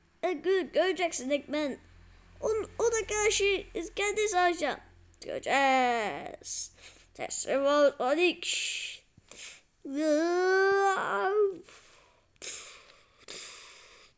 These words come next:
Diğeri bitti. En sonu. Ah, nasıl?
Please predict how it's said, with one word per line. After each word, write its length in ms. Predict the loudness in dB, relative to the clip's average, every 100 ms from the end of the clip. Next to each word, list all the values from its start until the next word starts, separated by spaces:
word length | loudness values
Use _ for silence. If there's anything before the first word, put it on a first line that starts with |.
| _ _ _ -20 _ _ -20 -20 _ _ _ _ -10
Diğeri 480 | -4 -4 -2 0 2
bitti. 1200 | 0 -2 -6 2 6 8 8 10 10 10 8 2 _ _ -20 -16 -10 -6 -2 -2 -2 -8 _ _ -20 -20 -16 0
En 180 | 2
sonu. 640 | 2 0 0 4 4 4 0 -10 -10 -12 -14 -18 -20 -20 -20 -18 -20 -20 -20 -20 -20 _ _ -20 -20 -20 -20 -14
Ah, 360 | -6 -2 -2 -2 -2 -6 -12 _ _ _ _ -20 -20 _ _
nasıl? 720 | -2 2 2 0 -2 0 0